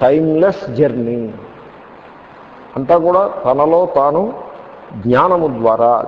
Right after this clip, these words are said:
తె-, అంటే తెలుసుకొని పొందుట. అంటే తన యొక్క పూర్ణత్వాన్ని తాను ఆవిష్కరించుకుని తానే దైవీ స్వరూపుడై నిలిచి ఉండుట. ఇది ఈ అధ్యాత్మ శాస్త్రం యొక్క లక్ష్యం.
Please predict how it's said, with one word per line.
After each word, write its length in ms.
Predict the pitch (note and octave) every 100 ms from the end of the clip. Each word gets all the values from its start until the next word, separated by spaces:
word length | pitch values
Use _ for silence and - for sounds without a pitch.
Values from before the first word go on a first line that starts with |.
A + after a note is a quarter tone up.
| -
తె-, 100 | F#3
అంటే 220 | F3 A#3
తెలుసుకొని 960 | - D#3+ F3+ F3 E3 C3+ A#2 B2 C3 G#2 - - B2+
పొందుట. 580 | B2+ A#2+ A2 G2+ - B2 - - - - - -
అంటే 160 | A2 F3
తన 240 | F#3 C3
యొక్క 280 | B2+ B2 -
పూర్ణత్వాన్ని 960 | A2 C3 D#3 E3+ D#3 - A#2+ A2 A#2+ G#3 - - - - - A#2
తాను 160 | B2
ఆవిష్కరించుకుని 920 | A#2 C#3+ D3 - C3 A#2+ G#2+ A#2 B2+ G#3 - - - - -
తానే 520 | G#2+ C3 E3+ G3+ B3 - - A2+ B2
దైవీ 340 | C3+ E3 F3+
స్వరూపుడై 920 | - - C3+ C3+ C3 A#2+ A#2+ C3 G#3 E4 - - - - -
నిలిచి 560 | A#2+ C3 C3+ B2+ G#3+ G#3
ఉండుట. 640 | C3 A#2+ G2+ F2 A2 A2+ - -
ఇది 140 | A2+ B2
ఈ 280 | G#3+ C3+ A#2
అధ్యాత్మ 540 | F#2 F#2+ B2+ - D#3
శాస్త్రం 520 | B2+ C3+ - C3+ C3+
యొక్క 280 | B2+ B2 -
లక్ష్యం. 680 | G3 - A#2 - - D3+